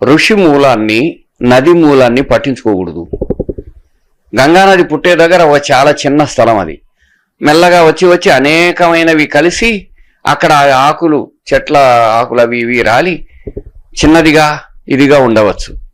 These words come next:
కానీ పావన గంగానదికి అది ఏ విధమైన ఇబ్బంది కాదు. అదేవిధంగా నది మూలము, ఋషి మూలము పట్టించుకోని అవసరం లేదు. ఆయన ఏం చెప్పాడు, ఏం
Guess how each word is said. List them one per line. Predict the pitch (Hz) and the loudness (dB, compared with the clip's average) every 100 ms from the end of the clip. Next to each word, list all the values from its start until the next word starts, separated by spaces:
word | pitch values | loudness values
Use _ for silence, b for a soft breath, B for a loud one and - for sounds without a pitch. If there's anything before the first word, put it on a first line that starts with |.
| _ | _
కానీ | 123 117 120 | -4 -2 -2
పావన | 120 107 123 143 | -2 0 2 0
గంగానదికి | 131 113 117 139 131 101 98 90 87 - - _ _ _ _ _ - | 0 -2 0 0 0 -2 -6 -12 -12 -16 -20 _ _ _ _ _ -6
అది | 95 | -2
ఏ | 98 113 | 0 2
విధమైన | 120 127 127 | 2 2 0
ఇబ్బంది | 95 73 95 95 | -2 -6 -12 -12
కాదు. | 90 82 - _ _ _ _ - - - _ - _ _ _ 110 | -14 -16 -16 _ _ _ _ -20 -20 -20 _ -20 _ _ _ -2
అదేవిధంగా | 135 151 147 147 175 | 2 2 2 2 2
నది | 139 131 160 | 2 2 2
మూలము, | 160 156 156 175 180 | 4 4 4 2 2
ఋషి | 139 - 180 | 2 2 2
మూలము | 170 143 135 165 | 2 2 2 2
పట్టించుకోని | 123 - 131 - 123 110 | 0 -2 -4 -2 0 0
అవసరం | 104 - 98 | -2 -4 -4
లేదు. | 87 69 85 - - _ _ b b b - | -4 -6 -8 -12 -18 _ _ b b b -6
ఆయన | 117 120 | -2 0
ఏం | 107 131 190 156 | 2 2 2 2
చెప్పాడు, | 107 - 98 107 143 | 0 0 0 0 0
ఏం | 120 143 185 | 2 4 2